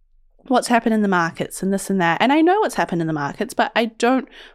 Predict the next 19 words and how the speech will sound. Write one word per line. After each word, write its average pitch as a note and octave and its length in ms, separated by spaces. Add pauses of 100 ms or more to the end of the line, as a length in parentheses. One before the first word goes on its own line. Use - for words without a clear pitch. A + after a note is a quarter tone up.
(100)
find A3+ 300
that A3 260
to G#3+ 120
be, G3+ 160
like, G3 300 (260)
the - 60
kind A3+ 140
of G#3+ 80
conversations G#3 520
I F#3+ 60
wanna F#3+ 200
have F#3 400
over E3+ 180
coffee. - 400
I G3 80
wanna G3+ 220
talk G3+ 240
about, G3 360
like, G3+ 300